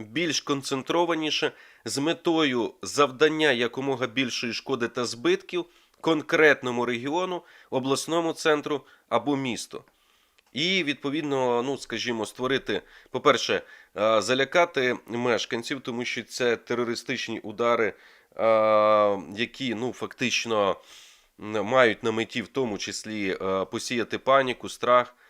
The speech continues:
намагатись деморалізувати. До речі, е, друзі, напишіть, будь ласка, мені в коментарях, наскільки от, е, цієї мети ворог не досягає. Я сподіваюся, що не досягає. Ваші, скажімо так, враження,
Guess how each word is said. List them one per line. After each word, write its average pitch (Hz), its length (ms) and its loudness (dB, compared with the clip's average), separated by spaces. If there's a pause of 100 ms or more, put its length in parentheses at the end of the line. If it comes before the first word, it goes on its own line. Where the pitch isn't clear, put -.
(280)
намагатись 110 480 0
деморалізувати. 107 960 2 (460)
До 123 140 2
речі, 117 540 2
е, 101 260 2
друзі, 98 380 -4
напишіть, 135 520 -2
будь 113 200 -6
ласка, 110 340 2
мені 110 220 -4
в 98 40 -8
коментарях, 127 640 -2 (540)
наскільки 135 580 -2
от, 117 340 0
е, 107 340 4 (200)
цієї 127 380 -4
мети 110 320 -4
ворог 120 400 -2 (400)
не 131 180 4
досягає. 120 560 2
Я 113 120 0
сподіваюся, 120 540 -2
що - 180 -2
не 127 220 2
досягає. 101 680 -2 (360)
Ваші, 127 400 4
скажімо 104 460 -6
так, - 260 -2
враження, 127 560 0